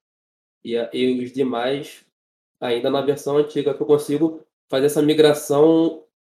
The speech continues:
mais calma, não tem aquela dor de cabeça, "Caramba, agora tem que parar pra migrar tudo." Não, eu posso migrar, um, consigo migrar muito simples, né? Um, um projeto só,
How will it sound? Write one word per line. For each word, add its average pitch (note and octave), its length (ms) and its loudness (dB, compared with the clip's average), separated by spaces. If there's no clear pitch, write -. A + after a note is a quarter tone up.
mais D3+ 300 -2
calma, C#3 320 -2
não B2 120 -4
tem C3+ 140 -2
aquela C3+ 200 -4
dor C3 180 -2
de B2+ 60 -12
cabeça, B2+ 280 -8
"Caramba, B2+ 300 -2
agora B2+ 180 -2
tem C3+ 100 -8
que - 80 -14
parar C3 280 -2
pra C#3 100 -6
migrar C3+ 420 -6
tudo." A#2+ 420 -10
Não, D#3 180 -2
eu A#2+ 140 -2
posso B2+ 260 -2
migrar, B2+ 400 -2
um, C#3+ 80 -4
consigo C3+ 460 -6
migrar B2 480 -2
muito B2+ 240 -6
simples, C#3 340 -6
né? B2 100 -4
Um, A#2 300 -12
um - 20 -18
projeto A#2+ 460 -4
só, C#3 600 -6